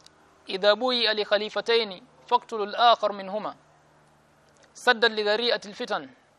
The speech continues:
انتهى ملخصا من كلام شيخ الإسلام ابن تيمية. Asema Mtume sallallahu alaihi wasallam,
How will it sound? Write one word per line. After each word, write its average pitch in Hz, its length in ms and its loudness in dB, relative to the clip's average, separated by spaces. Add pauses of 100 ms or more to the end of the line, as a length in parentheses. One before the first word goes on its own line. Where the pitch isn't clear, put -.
(120)
انتهى 220 420 6
ملخصا 214 480 0
من 190 120 -10
كلام 214 300 0
شيخ 208 200 -8
الإسلام 202 340 -6
ابن 175 160 -16
تيمية. 185 400 -10 (600)
Asema 247 320 2
Mtume 233 260 -6
sallallahu 208 280 0
alaihi 226 200 -4
wasallam, 190 280 0